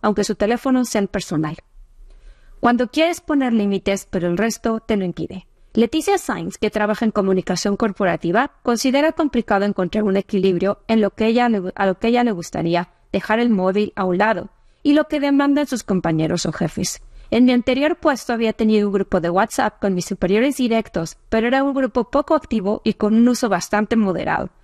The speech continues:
Se utilizaba para cosas muy puntuales y que se necesitaban una resolución rápida", recuerda. "Ahora me he incorporado a una nueva compañía y estoy viendo cómo gestiono esto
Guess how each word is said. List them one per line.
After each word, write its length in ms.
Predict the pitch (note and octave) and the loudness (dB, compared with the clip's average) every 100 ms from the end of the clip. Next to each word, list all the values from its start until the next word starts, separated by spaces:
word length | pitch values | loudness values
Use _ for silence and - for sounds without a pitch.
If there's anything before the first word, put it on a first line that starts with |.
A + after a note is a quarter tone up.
| - | -18
Se 120 | - C4+ | -2 0
utilizaba 520 | A#3+ C4+ - F4 F4 | 2 2 2 2 2
para 220 | F4 C4+ | 0 0
cosas 360 | - A#3+ A#3+ A3+ | -2 -2 -2 2
muy 180 | B3 | 2
puntuales 680 | D#4 D4 C4 F#3+ D#3 - - | 2 0 2 0 0 -2 -4
y 140 | - A3+ | -4 -2
que 160 | - | -2
se 100 | A3+ | 0
necesitaban 720 | G#3+ G3+ F#3+ F#3 - B3+ G#3 A3 | 0 0 -4 -4 0 0 0 0
una 180 | B3 B3 | 0 0
resolución 520 | B3 - F3+ - F#3+ | 0 -2 -2 -2 0
rápida", 400 | D#4+ F4+ A#3+ F#3 | 2 0 0 -4
recuerda. 460 | - - - - - _ _ _ _ _ | -4 -8 -10 -10 -14 _ _ _ _ _
"Ahora 380 | - D4 F4+ F4 | 0 2 2 0
me 100 | B3 | 0
he 40 | C4+ | 0
incorporado 600 | C4+ C4+ - A#3 G3+ F#3+ | 2 -2 -2 0 0 2
a 60 | |
una 180 | F#3+ G3 | 0 0
nueva 280 | F#3+ E3+ F3+ | 0 0 0
compañía 580 | F#3+ E3 D#3 G#2+ A#3 A3 | -2 -2 -2 -2 -2 0
y 80 | A3+ | -2
estoy 260 | - C4+ | 0 0
viendo 320 | C#4 C4 A#3 A3+ | 0 0 -2 -4
cómo 280 | C4 D4 | 0 2
gestiono 540 | F4 C#4+ - G#3+ F#3+ G#3 | 2 -2 -2 -2 0 0
esto 380 | F3+ - G3+ | 0 -2 -4